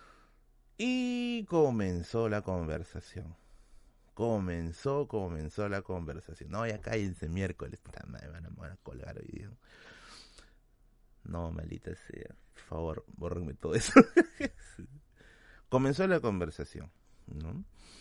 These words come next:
Mm. Eh, fue,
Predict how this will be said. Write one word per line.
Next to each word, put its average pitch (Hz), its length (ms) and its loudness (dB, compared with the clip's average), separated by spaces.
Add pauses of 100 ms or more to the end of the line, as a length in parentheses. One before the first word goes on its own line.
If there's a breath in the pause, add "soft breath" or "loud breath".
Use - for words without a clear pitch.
(460 loud breath)
Mm. 85 640 0 (2000)
Eh, 82 100 -8 (380)
fue, 135 800 0